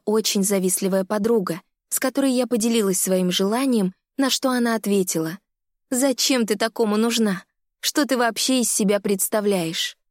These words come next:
Таких мужчин не бывает». Иногда я даже верила в её слова, но в глубине души всё-таки надеялась обрести свою любовь.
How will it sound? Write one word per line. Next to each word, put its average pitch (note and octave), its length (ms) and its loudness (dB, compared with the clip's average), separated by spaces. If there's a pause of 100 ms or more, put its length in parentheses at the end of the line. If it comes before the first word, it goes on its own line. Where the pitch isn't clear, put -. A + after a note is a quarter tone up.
(140)
Таких A#3 460 -2
мужчин G#3+ 720 0 (200)
не C4+ 160 2
бывает». A#3+ 560 0 (1300)
Иногда A#3 380 2
я C4+ 180 2
даже A#3+ 280 0
верила A#3 400 2
в F3 40 -6
её F3 300 2
слова, F3 480 -4 (340)
но A3 220 2
в F#3+ 80 -2
глубине G3+ 460 2
души G3 320 0
всё-таки G3 440 -2
надеялась F#3+ 800 0
обрести G3 640 -2
свою F3 400 0
любовь. F3 520 -6